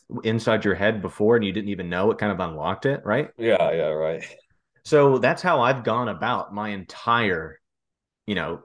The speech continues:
Speaker 1: casino gambling experience. And I, I would
Speaker 2: Okay.
Speaker 1: go ahead and recommend that people don't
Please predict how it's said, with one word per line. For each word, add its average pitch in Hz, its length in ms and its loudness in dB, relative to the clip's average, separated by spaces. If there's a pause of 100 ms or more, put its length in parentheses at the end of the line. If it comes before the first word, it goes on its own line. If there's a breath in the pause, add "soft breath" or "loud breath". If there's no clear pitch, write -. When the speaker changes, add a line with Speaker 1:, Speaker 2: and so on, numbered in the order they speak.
Speaker 1:
casino 113 720 2
gambling 101 500 -2
experience. 80 560 -8
And 117 80 0
I, 131 80 2
I 156 260 2
would 156 260 0
Speaker 2:
Okay. - 220 2
Speaker 1:
go 139 140 2
ahead 127 160 2
and 107 140 0
recommend 104 640 -2 (340 soft breath)
that 87 240 -4
people 123 460 2
don't 90 400 -4